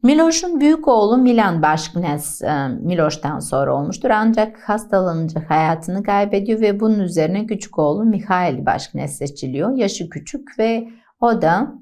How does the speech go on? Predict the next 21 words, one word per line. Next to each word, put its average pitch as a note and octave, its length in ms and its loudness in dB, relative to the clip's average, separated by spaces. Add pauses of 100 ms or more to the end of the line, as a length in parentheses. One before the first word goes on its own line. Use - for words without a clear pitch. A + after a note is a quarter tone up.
(100)
m, E3 340 -8
tıpkı F#3+ 300 0
Osmanlı F3+ 420 -2
Devleti'nde, E3+ 840 2 (100)
e, C#3+ 360 -2
reşit E3 300 0
olmayan D#3 600 -2 (1040)
padişahlar D#3+ 1000 0 (360)
olduğu F3 420 2
gibi G3 280 0
burada F3+ 400 2
da, A#3+ 160 2
da G3 320 0
danışmanlar F#3+ 800 0
tarafından, C3+ 680 -4 (280)
e, C#3+ 60 -2
yönlendirilmiştir. C#3 1400 -2 (520)
E, F#3+ 600 0
daha C4 220 4
ziyade, F#3+ 800 2
e, C#3 600 -2